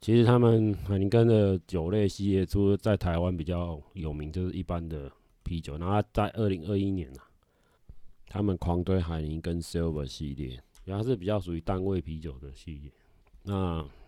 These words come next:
其实海尼根它本体啊，其实本体是它的，它的正品，对。所以大家觉得海尼根的正品是周边商品，是他们的，他们的本业。那其实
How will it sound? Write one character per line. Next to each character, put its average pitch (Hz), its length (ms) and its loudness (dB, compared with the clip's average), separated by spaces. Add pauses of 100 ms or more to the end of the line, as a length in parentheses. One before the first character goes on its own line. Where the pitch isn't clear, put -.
(100)
其 110 120 -2
实 120 80 4
海 104 80 4
尼 98 100 2
根 110 180 6
它 104 140 6
本 92 260 0
体 76 240 -4
啊， 69 160 -10 (840)
其 98 160 -2
实 104 60 4
本 98 240 2
体 90 140 0
是 87 140 -4
它 90 160 0
的， 78 280 -6 (480)
它 - 140 -4
的 82 120 -2
正 78 260 -4
品， - 160 -10 (340)
对。 78 160 -20 (920)
所 92 80 -8
以 - 20 -6
大 95 140 -2
家 95 140 2
觉 87 140 -2
得 85 60 0
海 82 100 -2
尼 82 140 -4
根 92 120 0
的 92 80 0
正 82 220 -2
品 78 140 -6
是 82 440 -4 (240)
周 98 200 2
边 95 240 2
商 92 200 0
品， 82 140 -4
是 85 120 -4
他 85 120 -2
们 82 160 -4
的， 73 260 -8 (380)
他 101 120 -12
们 87 120 -8
的 76 100 -12
本 69 220 -14
业。 76 220 -8 (440)
那 113 260 2
其 104 180 2
实 104 260 4